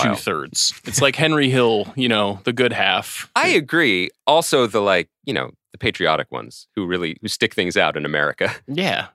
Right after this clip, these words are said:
Speaker 1: But
Speaker 2: I mean, let's just come right out and say it. Fuck Chris. You know, he abandoned you for Paris.
Speaker 1: Thank you.
Speaker 2: It's brutal. It's brutal.
Speaker 1: I know.
Speaker 2: But you know what?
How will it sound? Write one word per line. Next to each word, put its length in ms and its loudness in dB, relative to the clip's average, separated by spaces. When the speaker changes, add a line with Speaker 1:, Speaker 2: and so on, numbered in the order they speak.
Speaker 1:
But 360 -6
Speaker 2:
I 40 2
mean, 200 0
let's 200 0
just 160 0
come 120 0
right 160 0
out 60 -2
and 100 -12
say 100 -4
it. 60 -8
Fuck 260 0
Chris. 380 -6
You 120 0
know, 100 4
he 120 4
abandoned 460 4
you 80 2
for 140 0
Paris. 500 2
Speaker 1:
Thank 220 0
you. 240 4
Speaker 2:
It's 160 -2
brutal. 460 2
It's 160 -2
brutal. 420 4
Speaker 1:
I 140 0
know. 320 -2
Speaker 2:
But 160 4
you 80 2
know 100 6
what? 240 4